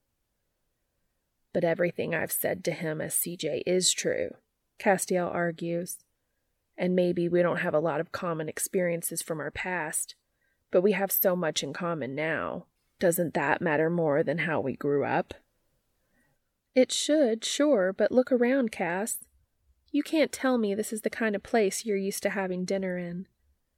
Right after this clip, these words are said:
There's a tear in the vinyl on that booth seat older than me. People throw peanut shells on the ground in the bar area, and the goddamn floor's always sticky. But I love it.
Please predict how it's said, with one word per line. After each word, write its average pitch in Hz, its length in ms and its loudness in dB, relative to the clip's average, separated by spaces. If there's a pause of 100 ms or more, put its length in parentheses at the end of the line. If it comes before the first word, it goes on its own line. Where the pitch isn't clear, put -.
(280)
There's 254 200 6
a 247 60 8
tear 220 360 4
in 220 80 2
the 208 100 2
vinyl 190 380 0
on 196 180 -2
that - 220 -4
booth 214 180 6
seat - 340 -4
older 202 280 2
than 185 160 -2
me. 185 340 -2 (560)
People 240 240 4
throw 214 200 6
peanut 202 400 -2
shells 185 380 -2
on 180 120 -4
the 185 80 -4
ground 180 420 -4
in 180 80 -4
the 180 60 -4
bar 175 280 -2
area, 180 460 -4 (320)
and 220 100 2
the 220 60 4
goddamn 214 400 2
floor's 190 360 4 (160)
always 196 420 2
sticky. 180 580 -2 (680)
But 247 100 2
I 240 80 10
love 247 240 6
it. - 260 -4